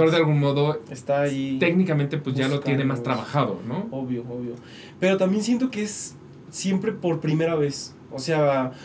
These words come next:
Speaker 1: es muy raro, pero sí, o sea, estás preparado y tienes ex-, si tienes experiencia, pues, no puedes decir como que, "Ay, no, por primera vez".
Speaker 2: <laughs>
Speaker 1: No, pero es que siempre estamos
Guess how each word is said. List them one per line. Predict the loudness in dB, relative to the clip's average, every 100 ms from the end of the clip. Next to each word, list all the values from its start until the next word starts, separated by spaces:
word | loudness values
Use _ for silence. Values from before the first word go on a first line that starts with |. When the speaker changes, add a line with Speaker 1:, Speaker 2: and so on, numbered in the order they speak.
| -14 2
Speaker 1:
es | 6
muy | 6 8
raro, | 6 6 6
pero | 4 4 4
sí, | 2 0 -2
o | -2
sea, | -2
estás | 0 2
preparado | 2 2 0 0
y | 0
tienes | 0 0 0
ex-, | -4
si | -8 -6
tienes | -2 0 -2
experiencia, | -6 -8 -6 -6 -6
pues, | -6
no | -8
puedes | -6 -6
decir | -8 -10 -10
como | -10 -12
que, | -12 -16 -14 -10
"Ay, | -10 -8
no, | -8 -8 -8
por | -10 -8
primera | -4 -2
vez". | 0 -2 0
Speaker 2:
<laughs> | 2 2 4
Speaker 1:
No, | 4 4 0 -6 0
pero | 6 8 8 6 0
es | 0
que | 2
siempre | 2 2 4 2
estamos | 2 0 2 2 0 -6